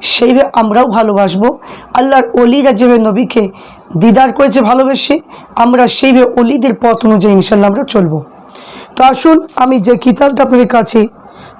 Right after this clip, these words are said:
তুলব, ফুরফুরা শরীফে পীর মুজাদ্দিদুজ্জামান আবু বাক্কা সিদ্দিক রহমাতুল্লাহ আলীহের খলিফা শাহ সুফি নিসারুদ্দিন রহমাতুল্লাহ আলীহের তিনার লেখা কিতাব তরিকুল ইসলাম। এই তরিকুল ইসলাম কিতাবের মাধ্যমে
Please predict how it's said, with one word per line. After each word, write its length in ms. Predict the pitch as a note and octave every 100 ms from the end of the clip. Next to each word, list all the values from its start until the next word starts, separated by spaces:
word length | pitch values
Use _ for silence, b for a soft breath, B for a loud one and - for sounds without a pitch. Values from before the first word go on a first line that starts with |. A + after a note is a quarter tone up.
| -
তুলব, 360 | C#4+ D4+ D4+
ফুরফুরা 340 | G3 B3 A#3+ A#3+
শরীফে 400 | - C4 C4 B3+
পীর 280 | - C#4 A#3
মুজাদ্দিদুজ্জামান 840 | A3 A3 G3+ G#3 - B3+ C#4 C#4 C4+ B B B B
আবু 280 | B3+ B3 E4
বাক্কা 320 | D4+ C#4 C4
সিদ্দিক 360 | - G3 F3+ B3
রহমাতুল্লাহ 580 | - G#3+ G#3 A#3+ A3+ G#3+
আলীহের 420 | A3 A#3 A#3+ G3+
খলিফা 380 | B3 C4 G#3+ B3+ - B B B
শাহ 260 | - - C#4
সুফি 320 | C4+ C4+ C4+
নিসারুদ্দিন 520 | A#3 A#3+ C4 C4+ A#3+
রহমাতুল্লাহ 580 | B3 B3+ A#3+ A#3 A#3+ A3+
আলীহের 420 | G3+ G#3+ B3+ C#4+ C#4+ - B B B -
তিনার 280 | D4+ D#4
লেখা 280 | C#4+ C#4 C#4
কিতাব 320 | - C#4 C#4
তরিকুল 540 | - C4 B3 C4+ C4 A#3
ইসলাম। 400 | - A#3 G3 D3 - - - - - - - - - B B B
এই 220 | C4+ D4+
তরিকুল 480 | - D4 D#4+ E4 E4
ইসলাম 420 | D#4 - D#4 D4+
কিতাবের 460 | D4+ D4 C#4+ B3+ B3+
মাধ্যমে 500 | A#3+ G3 C4 C4+